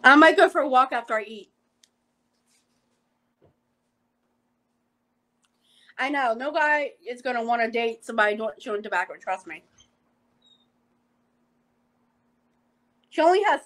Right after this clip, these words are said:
three likes and only thirty-five views. And mine's gonna go up a lot more. My, yep. Well, yeah, don't say that. You're,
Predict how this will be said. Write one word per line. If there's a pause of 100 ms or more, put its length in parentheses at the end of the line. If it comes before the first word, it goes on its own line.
three
likes
and
only
thirty-five
views.
And
mine's
gonna
go
up
a
lot
more. (1300)
My, (380)
yep. (2500)
Well, (1400)
yeah, (160)
don't
say
that.
You're,